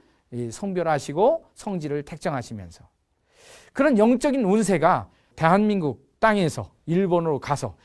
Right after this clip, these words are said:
일본에서 팔개소를 축복하시면서,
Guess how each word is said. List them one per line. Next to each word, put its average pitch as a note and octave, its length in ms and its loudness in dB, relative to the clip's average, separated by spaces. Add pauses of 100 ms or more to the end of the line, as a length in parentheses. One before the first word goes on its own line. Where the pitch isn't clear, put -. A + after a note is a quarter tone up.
(140)
일본에서 E3 520 -2
팔개소를 A3 540 -2
축복하시면서, A#3 1040 -4